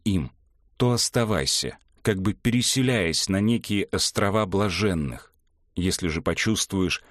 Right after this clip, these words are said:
что падаешь и не в силах устоять,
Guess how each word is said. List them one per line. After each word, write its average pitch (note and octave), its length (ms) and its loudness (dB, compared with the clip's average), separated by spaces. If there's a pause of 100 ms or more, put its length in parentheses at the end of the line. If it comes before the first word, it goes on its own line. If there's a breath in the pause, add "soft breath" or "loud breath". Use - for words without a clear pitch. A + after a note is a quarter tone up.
(160 loud breath)
что - 360 -4 (140)
падаешь F2 640 -2 (240 loud breath)
и G#2+ 100 0
не G#2 140 2
в - 60 0
силах C3 460 0
устоять, F#2 680 -2